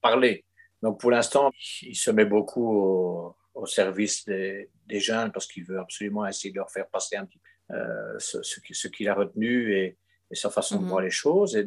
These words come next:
Speaker 1: et à partir de ce moment-là, ben, on n'a plus toujours le temps de s'occuper, euh, de soi.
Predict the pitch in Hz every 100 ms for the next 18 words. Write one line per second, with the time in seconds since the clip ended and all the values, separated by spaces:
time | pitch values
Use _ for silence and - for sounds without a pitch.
0 | 98 - 107 104 101 98 92 92 - 101
1 | 101 104 98 107 135 113 92 92 - _
2 | _ _ - 101 95 101 90 _ - 104
3 | 110 113 101 - 113 101 95 92 - 90
4 | 104 101 95 92 92 90 90 104 - 110
5 | -